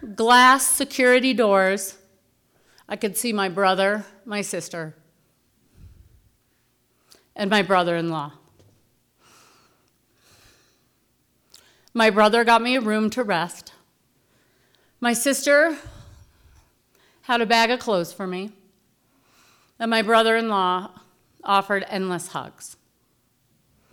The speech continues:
I finally rested in my room. Through my window,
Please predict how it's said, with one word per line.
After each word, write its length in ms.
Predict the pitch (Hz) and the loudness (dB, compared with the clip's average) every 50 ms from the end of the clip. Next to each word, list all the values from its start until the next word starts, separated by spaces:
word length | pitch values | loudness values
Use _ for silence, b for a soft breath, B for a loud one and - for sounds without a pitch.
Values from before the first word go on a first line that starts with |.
| _ _ _ _ _ _ _ _ _ _ _ _ _ _ _ _ _ _ _ _ _ _ _ _ _ _ _ _ _ b b b b b b b b b b b b b b b b b _ _ _ _ _ _ _ _ _ _ _ _ | _ _ _ _ _ _ _ _ _ _ _ _ _ _ _ _ _ _ _ _ _ _ _ _ _ _ _ _ _ b b b b b b b b b b b b b b b b b _ _ _ _ _ _ _ _ _ _ _ _
I 80 | - 233 | -8 -2
finally 380 | 220 - 247 254 262 285 294 269 | 2 4 4 4 4 4 4 4
rested 440 | 247 254 254 254 262 - 262 208 | 6 4 4 4 2 0 2 2
in 120 | 247 247 254 | 4 4 4
my 140 | 247 240 254 | 2 2 0
room. 500 | 240 226 208 190 190 190 202 226 220 - b b b b b b b b b b b _ _ _ _ _ _ _ _ _ _ _ _ _ _ _ _ _ _ _ _ _ _ _ _ _ _ _ _ B B B B B B B B B B B B _ | 0 0 0 0 0 0 -2 -6 -8 -10 b b b b b b b b b b b _ _ _ _ _ _ _ _ _ _ _ _ _ _ _ _ _ _ _ _ _ _ _ _ _ _ _ _ B B B B B B B B B B B B _
Through 160 | 285 285 302 | 0 2 4
my 140 | 302 320 330 | 4 4 4
window, 640 | 302 285 269 262 269 262 262 262 262 262 277 320 | 4 4 4 4 6 6 6 6 6 6 4 2